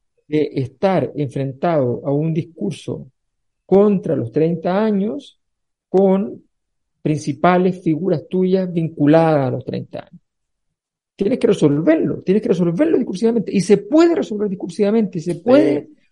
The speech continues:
Speaker 1: lograr
Speaker 2: de
Speaker 1: un
Speaker 2: acuerdo. Estoy de acuerdo, fíjate que a mí me, a mí me recordó un profesor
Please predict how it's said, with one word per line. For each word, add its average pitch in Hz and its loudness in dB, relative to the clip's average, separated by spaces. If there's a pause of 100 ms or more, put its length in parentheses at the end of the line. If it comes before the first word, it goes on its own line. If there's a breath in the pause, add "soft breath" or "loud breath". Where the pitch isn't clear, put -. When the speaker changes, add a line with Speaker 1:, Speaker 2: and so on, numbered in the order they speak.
(100)
Speaker 1:
lograr 202 4
Speaker 2:
de 208 6
Speaker 1:
un 208 2
Speaker 2:
acuerdo. 131 -2 (920)
Estoy - 0
de 165 4
acuerdo, 165 0
fíjate 165 2
que 156 2
a 120 -2
mí 165 0
me, 208 -2
a 170 -6
mí 185 -2
me 220 2
recordó 151 -2
un 180 -6
profesor 135 0